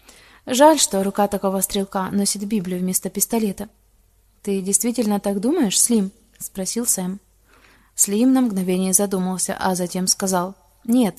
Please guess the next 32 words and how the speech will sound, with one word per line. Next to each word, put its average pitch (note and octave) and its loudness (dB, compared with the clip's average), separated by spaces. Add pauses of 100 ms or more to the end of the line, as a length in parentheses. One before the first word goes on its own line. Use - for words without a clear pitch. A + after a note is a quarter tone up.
(160)
наверное, A#3+ 2
не A#3+ 4
думаю. E3+ -6 (300)
Кажется, A#3+ 2
многие A#3 2
парни F3+ 0
до F#3 -4
сих F#3+ -2
пор G#3+ -4
живы, F#3 -4
потому F#3+ -2
что - -8
ты F#3+ -4
не F3+ -2
берешь F3+ -6
пистолет F#3 -6
в - -10
руки». G#3 -2 (640)
Сэм C4 4
мрачно F#3+ 0
кивнул, F#3 -2
но G3 -2
в - -12
тот A#3+ -4
момент B3 4
он G#3 2
больше A3+ 0
думал A#3 2
о G3+ -2
тех B3 -2
бедных G#3+ 0
душах, F#3+ -4